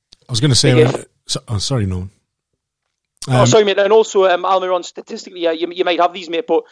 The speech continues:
Speaker 2: uh, on Match of the Day last night, the stats came up, and basically, I think he, he ran more than anyone, completed more passes than anyone,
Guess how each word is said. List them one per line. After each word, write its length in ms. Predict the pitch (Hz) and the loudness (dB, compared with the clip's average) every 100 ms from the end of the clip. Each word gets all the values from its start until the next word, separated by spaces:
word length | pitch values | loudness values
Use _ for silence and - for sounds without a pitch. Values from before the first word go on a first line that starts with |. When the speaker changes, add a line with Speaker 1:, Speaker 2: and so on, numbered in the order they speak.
| _ _ _ | _ _ _
Speaker 2:
uh, 200 | 175 170 | 2 2
on 80 | 165 | 2
Match 220 | 185 - | -2 -4
of 80 | 160 | -4
the 80 | 180 | -2
Day 80 | 202 | -2
last 220 | 180 196 | -2 -6
night, 180 | 175 156 | -8 -8
the 80 | |
stats 300 | 151 190 165 | -6 -6 -6
came 180 | - 156 | -8 -8
up, 80 | 151 | -8
and 100 | 147 | -6
basically, 460 | 196 - - 170 151 | -6 -6 -6 -2 -2
I 60 | |
think 180 | 151 185 | -2 -6
he, 240 | 175 156 - | -8 -14 -16
he 120 | 160 | -6
ran 260 | 160 202 202 | 0 2 4
more 160 | 190 | 4
than 140 | 180 165 | 2 0
anyone, 300 | 160 156 156 | 0 -2 -4
completed 340 | 160 185 185 | -8 -8 -2
more 120 | 180 | -2
passes 360 | 196 185 - 147 | 0 -4 -6 -8
than 100 | 156 | -6
anyone, 400 | 151 143 147 | -2 0 0